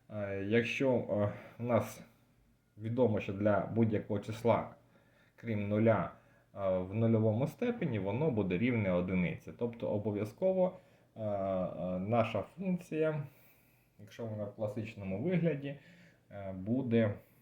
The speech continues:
проходити через точку нуль один. От така от спільна точка буде як для,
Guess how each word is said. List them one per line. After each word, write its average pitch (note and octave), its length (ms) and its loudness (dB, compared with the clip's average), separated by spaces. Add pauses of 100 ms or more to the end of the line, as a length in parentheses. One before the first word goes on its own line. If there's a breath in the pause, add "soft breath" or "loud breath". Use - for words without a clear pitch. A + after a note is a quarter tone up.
(1500 loud breath)
проходити A#2 600 0
через G2 380 -4
точку D#3+ 540 -6 (720)
нуль G#2 220 -8
один. B1 340 -8 (400)
От - 140 -18
така F#2 240 -8
от F2+ 160 -4
спільна F2 500 -6 (680 soft breath)
точка - 380 -8
буде G#2 380 -2
як G2 320 2
для, G2 320 0